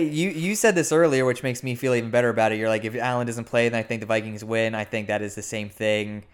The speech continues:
Now, like I told you, I told you a few hours ago, I was like, "I could see Allen playing. I just don't think it should happen." Whether or not they're like, "This is a injury that requires surgery, so it obviously puts him out," or they're like,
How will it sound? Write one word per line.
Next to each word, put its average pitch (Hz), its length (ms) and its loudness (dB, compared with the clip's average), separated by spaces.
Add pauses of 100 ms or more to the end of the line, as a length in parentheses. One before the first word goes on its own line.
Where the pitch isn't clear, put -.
(120)
Now, 113 160 0
like 120 140 2
I 123 100 2
told 123 360 -2
you, 123 400 -2
I - 60 -6
told 120 240 -4
you 117 80 0
a - 20 -4
few 117 240 -2
hours 110 300 2
ago, 113 100 0
I 107 60 2
was 107 100 -4
like, 110 180 -2
"I 113 120 2
could 120 200 -4
see 131 360 -2
Allen 147 500 -2
playing. 113 640 0 (480)
I 120 140 2
just 123 260 -4
don't 120 260 0
think 117 160 -2
it 120 80 -4
should 117 120 -10
happen." 95 580 -4
Whether 117 280 2
or 117 60 0
not 107 440 -2 (260)
they're 117 160 2
like, 101 260 -2
"This 120 200 -4
is 107 200 -6
a 123 480 2 (420)
injury 135 340 0
that 123 100 2
requires 113 340 -2
surgery, 135 380 -2
so 117 120 -2
it 110 60 0
obviously 104 260 -6
puts 135 220 -6
him 135 100 -4
out," 131 240 4
or 120 80 0
they're 107 160 0
like, 101 140 -8